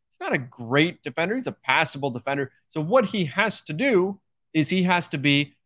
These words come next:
not a good shooter, not a great shooter, but an elite shooter in order for it to make sense to have him on the floor. If he shoots thirty-seven, thirty-eight percent from three, his defense isn't good enough to keep him on the floor. You're better off getting a guy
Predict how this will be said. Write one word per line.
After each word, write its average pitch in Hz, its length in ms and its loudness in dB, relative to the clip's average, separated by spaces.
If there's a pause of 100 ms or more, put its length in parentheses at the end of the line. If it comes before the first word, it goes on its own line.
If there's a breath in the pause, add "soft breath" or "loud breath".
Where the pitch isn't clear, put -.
(100)
not 175 200 2
a 277 60 2
good 240 300 0
shooter, 147 560 -2 (540)
not 190 120 2
a 247 40 2
great 220 320 4
shooter, 151 460 -2 (160)
but 143 160 2
an 147 160 2
elite 147 720 0 (180)
shooter 139 520 -4 (160)
in 147 120 0
order 143 220 0
for 139 180 -4
it 135 200 -4
to 143 80 -6
make 135 280 -4
sense 127 260 -4
to 127 80 -8
have 117 180 0
him 123 120 -2
on 123 100 2
the 143 80 -4
floor. 240 340 2 (160 loud breath)
If 131 160 -4
he 208 120 0
shoots 180 320 -4
thirty-seven, 143 580 -2
thirty-eight 139 480 0
percent 160 320 -4
from 143 140 -8
three, 220 380 0 (460)
his 151 180 0
defense 190 440 2
isn't 160 280 -4
good 151 160 0
enough 139 280 -2
to 139 80 -12
keep 131 220 -4
him 127 140 -2
on 120 120 0
the 117 60 -4
floor. 104 360 -6
You're 120 160 -2
better 147 320 4
off 131 220 4
getting 135 200 0
a 123 60 -2
guy 117 320 4